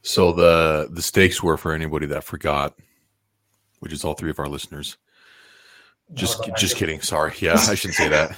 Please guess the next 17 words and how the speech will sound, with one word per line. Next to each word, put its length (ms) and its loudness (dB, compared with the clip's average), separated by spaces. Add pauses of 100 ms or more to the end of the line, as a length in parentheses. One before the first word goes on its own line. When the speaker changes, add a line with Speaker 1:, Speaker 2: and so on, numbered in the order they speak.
(160)
Speaker 2:
<laughs> 180 -18
Speaker 1:
Once 180 4
again, 160 6
thank 220 4
you 120 4
everybody 380 4
for 160 0
the 100 -2
support. 380 -6
It's 140 -2
actually 320 4
been 80 -10
growing 420 -8 (140)
lately, 300 -12
so 180 -14
thank 260 -8
you, 180 -12